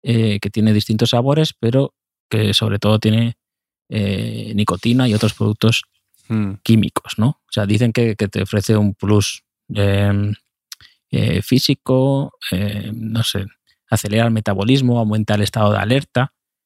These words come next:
Speaker 1: y atención, ¿no? Y es bastante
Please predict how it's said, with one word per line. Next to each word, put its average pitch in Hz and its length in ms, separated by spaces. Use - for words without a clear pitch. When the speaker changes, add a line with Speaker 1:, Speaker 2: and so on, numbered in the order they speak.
Speaker 1:
y 113 80
atención, 139 760
¿no? 139 300
Y 143 260
es 113 140
bastante 113 520